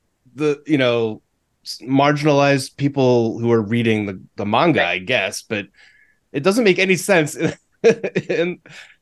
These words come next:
Speaker 1: as dialogue in this show. It, well, except for the fact that they've never really treated the apocalypse like it's a real thing.
Speaker 2: Right.
Speaker 1: It's just so silly. Uh, <laughs> and then episode eight begins, Sushi and Hot Springs of the Dead.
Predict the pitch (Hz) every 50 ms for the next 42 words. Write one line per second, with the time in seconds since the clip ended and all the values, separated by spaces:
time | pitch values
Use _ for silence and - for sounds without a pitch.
0 | - _ - 143 160 156 147 151 170 175 185 175 170 160 156 147 143 135 123 -
1 | 147 151 143 139 131 131 127 - - - - 151 127 104 92 98 101 - 107 113
2 | - _ _ - 139 131 120 113 107 101 113 131 143 - - 160 147 - 143 117
3 | 113 - - 107 98 - - 110 - 110 104 90 101 107 101 104 101 101 95 98
4 | 92 - - 104 92 90 85 95 92 - 101 98 95 - 95 95 - - 98 92
5 | 92 95 95 - 95 - - 80 - - - - - - - _ _ _ _ _
6 | _ _ _ _ _ - - 139 131 - _ _ _ _ _ _ - 120 113 101
7 | 98 - - - 110 104 - - - 110 104 - - - - - 87 90 92 _
8 | - - 98 101 98 92 90 90 87 - - _ _ _ _ _ 190 165 - -
9 | _ - - 76 - - 113 - - _ - 143 - - - 147 - - - _
10 | - - - - - _ _ - 131 147 170 175 185 165 175 147 - 175 170 165
11 | 151 151 165 170 165 - 165 147 143 156 151 151 151 151 147 147 143 - - -
12 | - _ _ _ _ _ _ _ _ _ _ - - - - 170 165 156 - 160
13 | 160 156 156 131 131 120 117 - 135 139 135 - - - - 131 123 123 120 117
14 | 113 98 117 123 104 - - 104 95 - 117 113 113 110 101 101 -